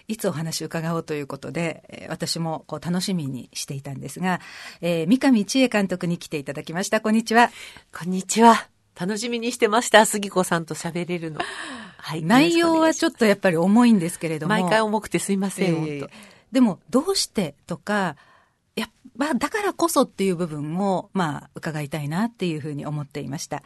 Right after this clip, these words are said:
Speaker 2: はい。
Speaker 1: えー、三月十六日から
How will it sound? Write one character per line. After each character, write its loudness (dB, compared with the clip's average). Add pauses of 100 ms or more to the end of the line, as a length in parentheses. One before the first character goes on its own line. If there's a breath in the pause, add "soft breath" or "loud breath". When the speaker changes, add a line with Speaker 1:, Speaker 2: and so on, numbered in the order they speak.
Speaker 2:
は -16
い。 -12 (260 loud breath)
Speaker 1:
え -2
ー、 -2
三 -2
月 0
十 0
六 -2
日 0
か 0
ら -4